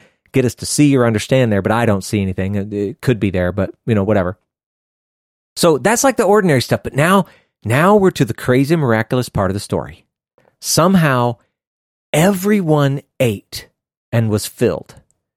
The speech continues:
So you had this thing that, you know, we were jokingly calling a big snack for a single person, somehow filled the bellies of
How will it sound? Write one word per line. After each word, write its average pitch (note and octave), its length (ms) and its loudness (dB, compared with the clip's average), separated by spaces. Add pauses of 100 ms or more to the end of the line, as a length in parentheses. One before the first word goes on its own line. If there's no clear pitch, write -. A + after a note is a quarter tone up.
(420)
So - 120 0
you C#3+ 140 6
had G3 220 4
this E3+ 240 0
thing C#3+ 340 2
that, B2 220 0
you C#3 100 2
know, A#2+ 100 4
we C3 220 4
were C3+ 120 4
jokingly B2 460 2
calling A#2+ 380 2
a G2 60 2
big C3 340 0
snack C3 520 -2
for A2 180 0
a G2 60 0
single C3 320 0
person, A2 440 -2 (360)
somehow D#3 680 0
filled E3+ 500 2
the F3+ 80 2
bellies G#2+ 560 0
of A2 400 0